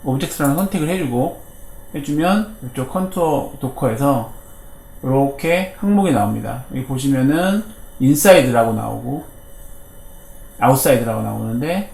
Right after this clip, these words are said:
요거는 이제 안쪽으로 들어가기 때문에 잘 안 쓰고요. 이 두 가지를 쓰는데, 몇 개를 할 거냐인데, 우리는 항상 한 개만 할 겁니다. 두 개 이상 하면은 중첩돼서 나오기 때문에 한 개만 하고,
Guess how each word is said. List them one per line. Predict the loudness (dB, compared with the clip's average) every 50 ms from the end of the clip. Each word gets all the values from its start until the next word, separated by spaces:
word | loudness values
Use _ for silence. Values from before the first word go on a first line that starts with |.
| -16 -18 -20 -18 -18 -18 -18 -18 -20 -18 -20 -18 -18 -16 -16 -16 -16 -16 -16 -18 -18 -18 -18 -16 -16 -14 -6 2 4
요거는 | 4 6 8 8 8 10 8 8 6 6 6 6 4 4 4 2
이제 | 0 0 4
안쪽으로 | 4 4 4 6 4 4 6 6
들어가기 | 6 6 6 6 4 2 2
때문에 | 2 2 2 2 0
잘 | 2 2 4
안 | 4 4 2
쓰고요. | -2 -4 -4 -2 0 0 0
이 | 0 0 -4 -6
두 | -4 0 2
가지를 | 2 2 2 0 -2
쓰는데, | -2 -2 0 0 2 2 2 2 0 0 -2 -6 -12 -16 -18 -16 -18 -18 -18 -18 -18 -18 -18 -18 -12 -2 4
몇 | 4 4 4 4 4
개를 | 6 8 8 8
할 | 8 6
거냐인데, | 6 4 4 6 6 6 4 4
우리는 | 4 4 4 4 4 6
항상 | 6 6 8 8 8 8 8
한 | 8 6 8 8 8 10
개만 | 10 8 8 8 8 6
할 | 4 4 2
겁니다. | 2 2 2 0 0 -4 -6 -6
두 | -4 -2 2
개 | 6 6
이상 | 6 6 6 4 4
하면은 | 4 4 6 4 4 4
중첩돼서 | 4 2 2 2 2 -2 -2 -2 0 2
나오기 | 2 2 0 -2 -4 -6 -6
때문에 | -6 -4 -2 0 0 0 0 -2 -4
한 | -6 -6 -4 -4
개만 | 0 0 0 0
하고, | 0 -2 -2 0 2 2 2 2 0 -2